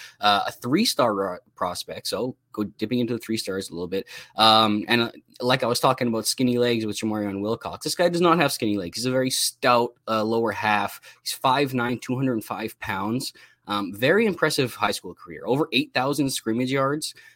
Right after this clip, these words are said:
uh, and accounted for over ninety touchdowns. In the past two years alone, uh, twenty-seven hundred yards rushing and three thousand yards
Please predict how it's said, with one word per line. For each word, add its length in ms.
uh, 220
and 120
accounted 360
for 100
over 140
ninety 540
touchdowns. 720
In 100
the 60
past 340
two 120
years 500
alone, 560
uh, 320
twenty-seven 480
hundred 240
yards 260
rushing 420
and 260
three 140
thousand 340
yards 420